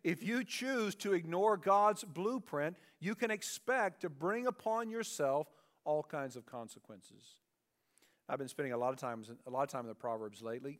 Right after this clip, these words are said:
um, pleading with God for wisdom, wisdom on how to lead this church as, as one of the elders, wisdom on how to, to lead in light of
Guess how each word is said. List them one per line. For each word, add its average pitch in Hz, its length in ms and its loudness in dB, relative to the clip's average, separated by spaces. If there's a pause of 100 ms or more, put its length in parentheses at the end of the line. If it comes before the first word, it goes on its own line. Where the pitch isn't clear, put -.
um, 101 280 -16 (640)
pleading 127 260 -4
with 120 120 -12
God 120 240 0
for - 120 -14
wisdom, 135 500 -6
wisdom 120 340 -8
on 110 80 -12
how 113 120 -4
to 110 100 -6 (240)
lead 143 580 -6
this 135 180 -6
church 151 460 -4
as, 110 60 -16 (160)
as 107 100 -16
one 123 120 -10
of 123 60 -10
the 113 140 -8
elders, 151 440 0 (460)
wisdom 147 360 -2
on 127 80 -6
how 131 220 0
to, 120 560 -6
to 127 100 -10
lead 135 420 -4
in 113 100 -8
light 127 360 2
of 107 80 -6